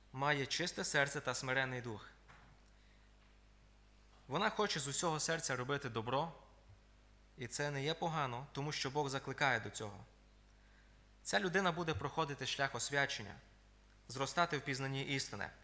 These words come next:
Але варто бути насторожі, щоби за роки в церкві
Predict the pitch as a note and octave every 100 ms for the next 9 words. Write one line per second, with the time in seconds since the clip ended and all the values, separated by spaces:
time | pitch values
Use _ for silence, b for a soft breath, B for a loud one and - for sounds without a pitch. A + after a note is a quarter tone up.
0 | B B B B B - B2 D3+ A3 F#3+
1 | G3+ - D#3+ D3 D#3 E3+ D#3+ A#2+ - B2+
2 | D#3 D#3 D3 C3+ F3+ D#3 - F#3 F3 D3
3 | F3+